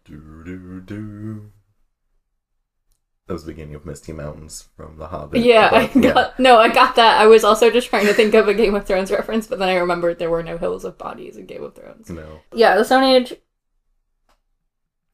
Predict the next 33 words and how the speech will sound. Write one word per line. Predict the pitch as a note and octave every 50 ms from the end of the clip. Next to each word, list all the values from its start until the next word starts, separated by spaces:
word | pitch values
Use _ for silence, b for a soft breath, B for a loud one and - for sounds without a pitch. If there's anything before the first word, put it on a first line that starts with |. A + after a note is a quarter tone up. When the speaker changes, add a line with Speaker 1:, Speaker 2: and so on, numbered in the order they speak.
| _ _ _
Speaker 2:
is | A#3 A3 G#3+ G#3 G#3 G3+ G3+ G3+ G3+ G3+ G3+ G3 G3 -
believed | - G#3 G3+ G3+ G3+ G3+ F#3+ G3 G3 G3 _ _ - -
to | - G#3+ G3+ F#3+
have | F#3+ F#3 F3+ E3+ - _ _ _ A3
began | - G3+ G3 G3 B3 B3 B3 B3 A#3+ A#3 A#3+ A3+ A3+ A3+ A3
between | G#3+ G3+ G3+ G#3+ G3+ F#3+ F#3 F#3
twelve | F3+ - F#3 F#3 F#3+ -
hundred | A3 F#3+ F#3 F#3 F#3 F3+ F3
and | F3 E3+ F3
six | - - - -
hundred | - F#3+ F#3 F3+ F3+ F3 F3+
B | - G3+ F3+ F3+
C, | F3+ - - F#3 F3+ F3 F3+ F#3 F#3 F#3+
depending | - F#3 F3+ - - F#3 F#3 F#3 F#3 F#3 F#3 F#3 F#3 F3+ F3+ _ _ -
on | F#3 F3+ F3+ F#3 F3+ F3+ F#3 F#3 F#3 F#3 F3+ F3+ F#3 F#3 _ _ _
what | _ F3+ F#3 F#3 -
part | - - G3+ F#3+ F#3
of | F3+ - F#3
Europe | F#3 F#3 F#3+ F#3+ F#3 - -
you're | G3+ G3
in, | - - G3 G3 G3 G3+ G#3 - _ _ _ _ _ _ _ -
um, | G3 G3 F#3 F#3 F#3 F3+ F#3 F#3+ -
and | G#3 G3+ G3 G3 G3 G3 G3
is | G#3 F#3+ F#3 -
thought | - G3+ G3+ - -
to | - G#3+ G3+
have | F#3+ F#3 - -
ended | A3 A#3 A#3+ A#3 B3 B3+ B3 B3+ -
with | G#3+ G3 - _ _
the | G#3 G3 F#3+ F#3+ F#3+ F#3+ F#3
beginning | F3+ F#3+ F#3+ F#3 F#3+ F#3 F#3 F3+
of | F3+ F3+ F3 _
the | G3 F#3+ F#3 F3+ F3+ F3+ F3 -